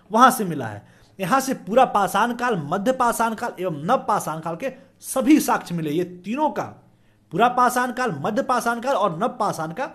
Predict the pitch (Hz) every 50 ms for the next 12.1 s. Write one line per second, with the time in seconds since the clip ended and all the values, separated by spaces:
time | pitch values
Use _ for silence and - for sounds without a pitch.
0 | - - - _ _ _ _ - - 202 190 220 - 285 269 - - - 226 -
1 | - - - _ _ _ _ - 170 185 190 180 180 165 135 117 107 101 - -
2 | - - - _ _ _ _ _ _ _ - 123 160 247 254 240 285 294 269 254
3 | 247 247 240 233 247 254 240 - 220 220 202 202 214 214 190 175 - - - 165
4 | 160 - - 185 151 139 175 208 247 - - - 208 240 240 - - - _ _
5 | _ - - 127 139 165 175 208 180 - 190 185 175 175 160 190 254 - - -
6 | - 208 277 330 320 - - - _ - 127 156 156 160 160 - 147 135 135 123
7 | 123 123 117 104 104 - _ _ _ _ _ _ _ _ _ - - 127 143 170
8 | 208 233 - 277 330 - - - - _ _ _ _ _ _ _ _ _ _ _
9 | _ _ _ - 160 156 214 240 240 - - - - _ _ - - 156 190 -
10 | - - - 247 247 247 - - - 120 120 127 147 180 214 226 233 233 202 185
11 | 175 - 185 185 185 175 180 170 185 196 190 - _ - 156 143 151 156 247 320
12 | 370